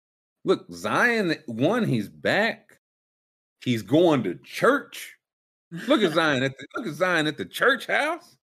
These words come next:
Speaker 1: Uh, n-, uh, Zion, he had been rehabbing in Portland, um, like, with the team's consent. Like, that was just his part of the rehab. So he recently, I think he finished that. He's back with the team.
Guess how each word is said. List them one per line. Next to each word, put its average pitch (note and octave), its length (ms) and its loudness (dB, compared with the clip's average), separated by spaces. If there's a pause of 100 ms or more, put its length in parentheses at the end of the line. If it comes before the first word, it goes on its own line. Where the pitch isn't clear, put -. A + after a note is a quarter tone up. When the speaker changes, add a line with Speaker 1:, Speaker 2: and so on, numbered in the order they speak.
(540)
Speaker 1:
Uh, C#3 680 2 (1120)
n-, D3+ 240 -2
uh, A#2 300 2
Zion, C3+ 240 -4
he C3+ 60 -2
had C3 120 -4
been C3+ 200 -4
rehabbing D3 520 -6
in A#2+ 120 -8
Portland, F2+ 560 -6 (400)
um, D2+ 420 -10
like, F#2 160 -2
with C3+ 160 0
the C3 80 -10
team's B2 580 -2
consent. G#2 400 -2
Like, E2 140 -6
that F2+ 100 0
was F2 100 -4
just F2+ 160 -8 (180)
his E2+ 160 -14
part F2 240 -2
of F2 40 -4
the E2+ 100 -4
rehab. D2+ 580 -10 (460)
So - 180 -6
he G2 120 -4
recently, D#3 880 -2 (300)
I - 60 -6
think B3+ 240 -2
he D3 140 -4 (140)
finished G3+ 340 0
that. F#3+ 220 0
He's F3 220 -2
back D#3 380 0
with D3 260 0
the A#2 100 -2
team. E3+ 500 -4